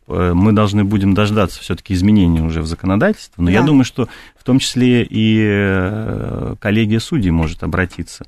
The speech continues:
Speaker 2: Мгм.
Speaker 1: к президенту. Могут обратиться граждане тоже, я думаю.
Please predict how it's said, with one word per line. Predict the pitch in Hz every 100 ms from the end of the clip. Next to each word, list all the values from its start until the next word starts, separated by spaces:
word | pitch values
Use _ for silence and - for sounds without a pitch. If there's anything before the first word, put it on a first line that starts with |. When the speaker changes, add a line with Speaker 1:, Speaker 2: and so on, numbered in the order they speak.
| _
Speaker 2:
Мгм. | 208 202
Speaker 1:
к |
президенту. | - 98 104 92 85 76 82
Могут | 92 110 113
обратиться | 107 98 101 - 113 110
граждане | 107 131 92 80 76
тоже, | - 98 78
я | 73
думаю. | 76 78 -